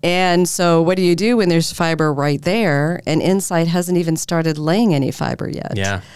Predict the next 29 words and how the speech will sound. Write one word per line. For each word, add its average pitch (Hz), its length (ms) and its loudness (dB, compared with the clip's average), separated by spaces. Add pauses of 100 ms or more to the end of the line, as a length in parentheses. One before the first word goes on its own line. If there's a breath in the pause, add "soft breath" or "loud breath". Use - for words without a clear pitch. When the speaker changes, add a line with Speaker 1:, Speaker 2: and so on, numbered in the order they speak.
(260 loud breath)
Speaker 1:
So 175 680 0
you 170 220 2
could, 202 600 0 (240)
anybody 202 680 0
off 170 340 0
of 175 480 -2 (160)
Highway 175 320 0
fifty-seven 185 640 -2
where 156 140 0
this 156 180 -4
middle 165 180 2
mile 156 240 2
is 143 80 -2
going 147 260 0
right, 135 160 -2 (340 loud breath)
you 214 180 0
would 190 380 0
be 175 180 2
able 165 160 0
to 175 80 -6
connect 185 480 -4
once 147 240 -2
Speaker 2:
Wow. 101 120 -2
Speaker 1:
this 156 160 -2
is 151 160 -6
lit. 170 280 -4
Speaker 2:
Once 104 240 -6
it's 101 140 -8
done. 107 200 -6